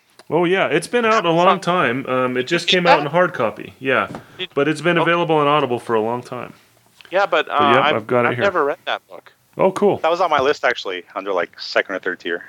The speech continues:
Speaker 2: No,
Speaker 1: Okay,
Speaker 2: I, I
Speaker 1: gotcha.
Speaker 2: somehow forgot about it.
Speaker 1: Okay.
Speaker 2: Uh-huh.
Speaker 1: Yeah, I've got it here. The Fountains of Paradise.
Speaker 3: It
Speaker 2: We ordered this title shipped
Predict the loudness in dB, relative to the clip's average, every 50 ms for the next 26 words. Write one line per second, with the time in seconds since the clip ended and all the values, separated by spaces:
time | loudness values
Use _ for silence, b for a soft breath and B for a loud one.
0 | -8 -2 0 2 2 4 2 2 2 2 0 0 0 -2 -4 -4 -4 -4 -4 -4
1 | -4 -4 -2 0 0 0 0 -2 -4 -6 -6 -6 -12 -18 _ _ _ _ _ _
2 | -6 -4 -2 -2 -2 -2 -4 -10 _ _ -18 -18 -18 _ b b b b b b
3 | -4 -2 -2 -2 -2 -2 -2 0 0 0 -2 -2 -4 -4 -4 -4 -6 -6 -4 -4
4 | -4 -4 -4 -8 -8 -8 -4 -4 -4 -2 -2 -4 -6 -8 -10 -14 -18 -10 -6 -6
5 | -6 -6 -8 _ _ _ -10 -6 -2 0 2 2 2 2 0 -2 -2 0 0 0
6 | 0 0 -4 -4 -6 -6 -8 -10 -16 -20 -20